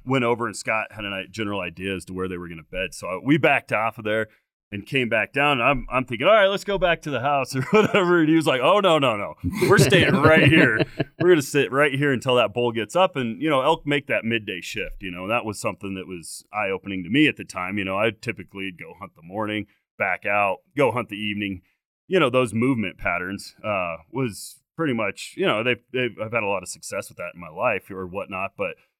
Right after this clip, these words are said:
Speaker 1: uh, Scott was like, "Yeah, let's, let's, uh, hunker down right here, and, and, uh, these elk are gonna get up for a midday shift." So we literally berry-, belly crawled over this little ridge, and we got behind these three little high alpine, uh,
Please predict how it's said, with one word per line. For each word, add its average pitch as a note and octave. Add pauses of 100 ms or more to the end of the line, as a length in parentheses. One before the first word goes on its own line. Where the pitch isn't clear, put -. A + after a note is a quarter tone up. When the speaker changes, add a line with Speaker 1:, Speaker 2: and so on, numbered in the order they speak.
(220)
Speaker 1:
uh, G2
Scott A2+
was G#2
like, G#2+
"Yeah, C3
let's, G#2+
let's, G#2+
uh, G#2
hunker A2+
down G#2+
right A2
here, B2
and, F#2+
and, F#2+
uh, F2+
these G2+
elk G2+
are G#2
gonna F#2+
get F#2+
up G#2
for G2+
a F#2+
midday F#2+
shift." C3
So G2+
we D3+ (260)
literally D#3+
berry-, C#3 (320)
belly D3+
crawled G2 (220)
over C#3+
this C#3+
little C#3
ridge, A#2+
and A#2
we A2+
got A#2+
behind A2+
these G2+
three C3
little A#2
high A2
alpine, G2+ (760)
uh, E2